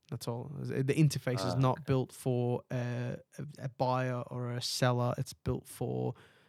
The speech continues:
Speaker 1: an
Speaker 2: Yeah, okay.
Speaker 1: agent.
Speaker 2: So do, so do this. So go like this. Go, um, property type. So type in Victoria.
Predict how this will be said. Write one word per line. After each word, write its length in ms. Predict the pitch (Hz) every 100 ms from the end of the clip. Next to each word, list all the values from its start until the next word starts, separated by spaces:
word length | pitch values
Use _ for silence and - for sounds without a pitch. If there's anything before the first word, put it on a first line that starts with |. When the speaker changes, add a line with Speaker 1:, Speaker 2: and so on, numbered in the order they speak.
| _ _
Speaker 1:
an 100 | -
Speaker 2:
Yeah, 80 | 127 135
okay. 220 | 131 123
Speaker 1:
agent. 160 | - - -
Speaker 2:
So 120 | -
do, 180 | 139 160
so 160 | - 143
do 140 | 139
this. 220 | 127 101 -
So 200 | - 120
go 120 | 117
like 160 | 127 113
this. 220 | 101 92
Go, 280 | - 120 120 -
um, 280 | - 107 104
property 400 | - 110 101 107
type. 340 | 101 104 180 -
So 100 | 104
type 220 | - 123
in 100 | 123
Victoria. 600 | 101 - 98 117 170 254